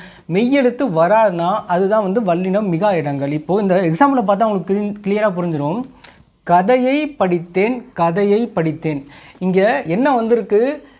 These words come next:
இப்பு இங்க வரல, ஆனா இங்க இப்பு வந்திருக்கு. இங்க வல்லினம் மிகுந்து வந்திருக்கு, இங்க வல்லினம் மிகுந்து வரல. எதனால இந்த வல்லினம் மிகுந்து வந்திருக்குன்னு சொல்றோம்?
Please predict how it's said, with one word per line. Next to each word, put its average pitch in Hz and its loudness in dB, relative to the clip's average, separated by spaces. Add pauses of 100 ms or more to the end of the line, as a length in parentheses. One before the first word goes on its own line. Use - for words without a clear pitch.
(100)
இப்பு 196 -4
இங்க 196 2
வரல, 165 2
ஆனா 170 0
இங்க 196 -2
இப்பு 196 -2
வந்திருக்கு. 165 -2
இங்க 226 0
வல்லினம் 233 0
மிகுந்து 240 2
வந்திருக்கு, 190 -2
இங்க 202 0
வல்லினம் 202 -2
மிகுந்து 185 0
வரல. 151 0 (340)
எதனால 277 2
இந்த 262 0
வல்லினம் 233 2
மிகுந்து 233 0
வந்திருக்குன்னு 202 -2
சொல்றோம்? 240 0